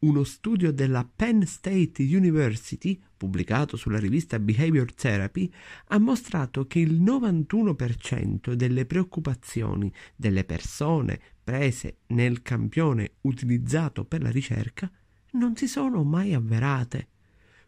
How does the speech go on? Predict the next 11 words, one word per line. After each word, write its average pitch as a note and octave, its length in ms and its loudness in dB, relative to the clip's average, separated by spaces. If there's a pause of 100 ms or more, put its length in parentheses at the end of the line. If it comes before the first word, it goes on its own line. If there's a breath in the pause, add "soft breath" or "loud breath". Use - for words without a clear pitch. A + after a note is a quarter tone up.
(120 soft breath)
Quindi, G#2 580 2 (320 loud breath)
partendo G#3 560 2
da C#3+ 120 2
un A#2 180 2
dato C3+ 340 0
che B2+ 180 0
è C#3+ 40 4
scientifico A#2 1080 0
e - 180 -6
quindi B2 320 2
dimostrato, A2+ 880 0